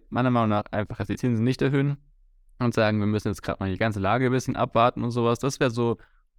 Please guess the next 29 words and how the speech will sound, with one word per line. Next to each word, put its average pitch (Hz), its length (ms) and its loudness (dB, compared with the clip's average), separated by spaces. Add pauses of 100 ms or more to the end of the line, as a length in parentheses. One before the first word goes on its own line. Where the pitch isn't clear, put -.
meines 135 460 2
Denkens 131 400 -4
nach 120 220 0
der 95 140 -2
schlauste 117 460 0
Move 131 200 0
von 107 180 -4
denen 131 200 2
aus 110 160 -2
ihrer 151 280 2
Position 143 600 -4
zumindest 156 520 -2
so. 151 260 2 (840)
Aber 131 560 4 (420)
ob 123 200 0
sie - 60 -8
das 95 100 -4
tun 151 240 -6
werden, 123 340 0 (120)
keine 92 300 -2
Ahnung, - 280 -2
ne? 92 320 -4
Kann 104 140 -4
auch 98 120 0
sein, 110 160 0
dass 101 120 -2
sie 104 80 -6
sagen, 117 360 0
„Nee, 147 300 0